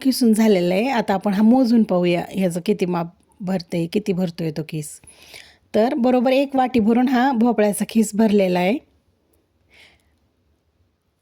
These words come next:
तर इकडं काय केलं, कढई मांडून घेतली. कढईमध्ये तूप घातलं. हे साजूक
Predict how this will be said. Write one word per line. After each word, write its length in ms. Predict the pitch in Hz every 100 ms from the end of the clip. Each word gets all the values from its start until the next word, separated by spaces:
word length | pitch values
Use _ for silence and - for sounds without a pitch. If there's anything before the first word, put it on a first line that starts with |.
| _ -
तर 220 | 240 - - - -
इकडं 300 | 233 233 240
काय 200 | 254 269
केलं, 340 | 233 214 240 269 _ -
कढई 240 | 262 262
मांडून 380 | 233 220 196 196
घेतली. 360 | 190 175 196 320 381 - _ _
कढईमध्ये 560 | 240 214 208 226 214 180 -
तूप 160 | 247 208
घातलं. 480 | 214 185 165 202 330 _ _ _ _ _ _ _ _ _ _ _ _ _ _ _ _ _ _ _ _ _ _ _ _ _ -
हे 180 | 220 254
साजूक 360 | 262 240 220